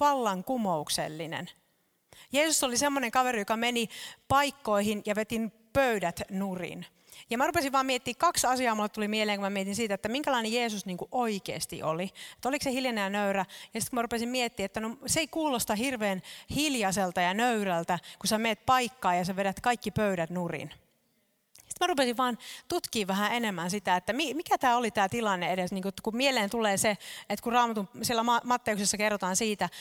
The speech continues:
että Jeesus meni sinne paikkaan ja veti pöydät nurin ja oli temppelissä ja siellä oli, myytiin jotakin ja sitten siellä tapahtui jotakin, mitä Je-, mistä Jeesus ei tykännyt.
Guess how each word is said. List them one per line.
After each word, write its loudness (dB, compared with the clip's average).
että -2
Jeesus 0
meni -2
sinne -2
paikkaan 0
ja 2
veti -4
pöydät 0
nurin -4
ja 0
oli -2
temppelissä -2
ja -2
siellä -2
oli, -2
myytiin -2
jotakin -4
ja -2
sitten -4
siellä 0
tapahtui -2
jotakin, -2
mitä -4
Je-, 0
mistä -4
Jeesus -2
ei -2
tykännyt. -6